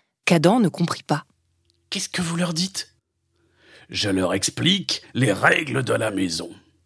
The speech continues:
Speaker 2: Je leur dis que lorsqu'ils détruisent les légumes, ils font de la peine à ton papa.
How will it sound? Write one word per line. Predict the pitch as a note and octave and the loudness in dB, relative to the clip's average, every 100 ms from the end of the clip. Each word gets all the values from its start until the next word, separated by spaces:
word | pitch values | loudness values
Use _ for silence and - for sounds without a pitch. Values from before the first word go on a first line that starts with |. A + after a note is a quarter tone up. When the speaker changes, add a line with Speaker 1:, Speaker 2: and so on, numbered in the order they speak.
| - C4+ | -6 -2
Speaker 2:
Je | - B3 | 2 4
leur | - | 2
dis | D3 B2 | 0 -8
que | - | -8
lorsqu'ils | G#2 - - - F#2 | -4 -2 -2 -8 -10
détruisent | E2+ G#2 - B2 D3 - | -4 -4 -4 -4 -4 -2
les | - | -2
légumes, | G#2+ G#2+ E3 B3+ A#3 - _ _ | 0 0 0 -2 -2 -6 _ _
ils | A#3 | -2
font | - G#3 | -2 0
de | F3 | 2
la | C3+ | 2
peine | - B2+ | 2 0
à | A2+ | 0
ton | G2+ | -2
papa. | G2+ G2+ - F2 | -8 -8 -8 -10